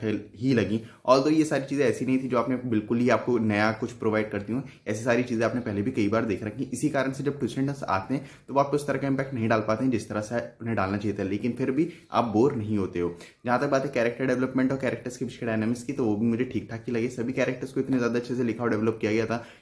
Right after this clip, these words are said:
कि हमारा लगभग सभी कैरेक्टर्स के साथ एक ठीक-ठाक सा कनेक्शन बन जाता है और जो कैरेक्टर्स के बीच के डायनामिक्स थे वो भी मुझे ठीक-ठाक ही लगे।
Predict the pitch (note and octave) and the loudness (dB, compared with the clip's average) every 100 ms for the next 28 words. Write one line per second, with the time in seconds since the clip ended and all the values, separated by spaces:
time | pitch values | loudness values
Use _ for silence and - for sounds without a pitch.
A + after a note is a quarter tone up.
0 | - C3+ C#3+ C#3+ A#2+ C#3 C3+ G#2+ A#2+ A#2 | -2 2 4 4 2 0 0 0 2 2
1 | A#2 A#2 A2 A#2+ C3+ D3 D3 B2 - C3 | 2 -2 -4 -4 -2 -4 -2 -6 -4 -4
2 | C3 A#2+ G#2 C3 G#2+ F#2+ F#2+ G#2 A2 G#2+ | -2 -2 -2 -2 -2 -2 0 2 2 2
3 | G2 G2 A#2 A#2+ A2 A#2 G2 G2+ A#2 C#3+ | 0 0 -4 -4 -2 0 0 0 -2 -4
4 | C3+ - - C#3+ D3 B2 D3 A#2 - G2+ | -8 -12 -2 2 2 2 0 -2 -4 -2
5 | A2+ F#2+ G2 | 0 0 -2